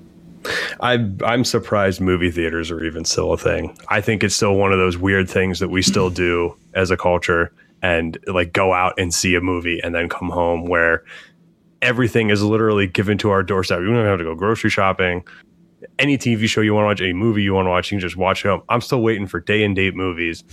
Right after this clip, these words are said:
Speaker 1: at
Speaker 2: <laughs>
Speaker 1: home.
Speaker 2: It, it's only a matter of time. So, like, if you think about it, like, drive-in movies,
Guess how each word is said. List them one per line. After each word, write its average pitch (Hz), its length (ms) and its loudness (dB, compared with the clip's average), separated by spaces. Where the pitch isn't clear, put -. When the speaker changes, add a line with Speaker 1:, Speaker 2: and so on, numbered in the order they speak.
Speaker 1:
at 98 160 2
Speaker 2:
<laughs> 95 80 -2
Speaker 1:
home. 82 340 -2
Speaker 2:
It, 123 180 -2
it's 143 160 0
only 120 160 4
a 98 40 2
matter 95 200 2
of 87 60 -4
time. 92 300 0
So, 104 160 -4
like, 117 80 -6
if 113 140 -8
you 127 80 -2
think 113 220 0
about 120 300 2
it, 120 140 0
like, 87 380 -4
drive-in 95 540 2
movies, 95 560 0